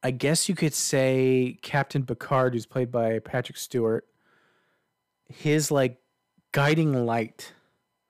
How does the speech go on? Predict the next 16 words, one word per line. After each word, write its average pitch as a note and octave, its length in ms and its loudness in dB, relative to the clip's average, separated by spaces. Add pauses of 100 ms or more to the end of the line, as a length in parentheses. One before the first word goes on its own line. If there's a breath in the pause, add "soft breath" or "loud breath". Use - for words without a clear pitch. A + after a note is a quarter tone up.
(680)
because C#3 260 0
she - 160 -2
tells D#3+ 420 2
him, C3+ 120 0
"Hey, C#3+ 240 2
you're D3+ 160 2
gonna D3 120 2
go C#3 280 4
down C3+ 240 0
this B2 160 -4
path. C3+ 500 -2
You're C3 80 -2
gonna C3 220 -2 (400)
reach C3 240 -2
the B2+ 100 -4
Nexus, A#2+ 600 -6